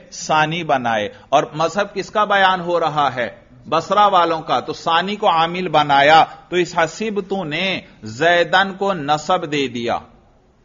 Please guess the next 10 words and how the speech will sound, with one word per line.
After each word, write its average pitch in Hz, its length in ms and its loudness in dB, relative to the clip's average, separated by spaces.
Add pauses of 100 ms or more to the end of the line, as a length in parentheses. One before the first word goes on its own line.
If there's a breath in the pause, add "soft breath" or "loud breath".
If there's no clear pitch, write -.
(720 soft breath)
इसको 156 280 -2 (100)
अपने 175 280 0
लिए 175 180 0
मफूल 160 360 -2
अव्वल 147 460 2
बनाया, 120 500 2 (240 loud breath)
तो 143 120 -2
जैद 165 480 2
को 180 240 -4
जैदन 139 680 0